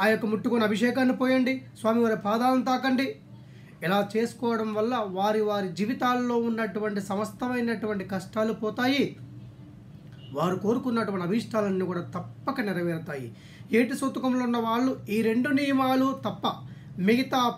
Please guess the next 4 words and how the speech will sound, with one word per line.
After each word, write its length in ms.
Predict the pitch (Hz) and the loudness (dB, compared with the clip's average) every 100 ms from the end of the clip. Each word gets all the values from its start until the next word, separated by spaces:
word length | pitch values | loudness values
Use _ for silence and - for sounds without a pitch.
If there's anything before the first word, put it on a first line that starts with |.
| - | 0
పూజ, 300 | 240 269 262 247 226 - | 0 2 2 2 0 -4
అభిషేకము, 600 | 185 247 269 269 269 254 247 214 214 | -2 0 2 0 2 2 2 0 0
ఆరాధన, 400 | 247 262 247 247 240 202 175 185 | 2 2 2 2 2 0 -2 -4
అర్చన, 360 | 180 - 262 | -2 2 4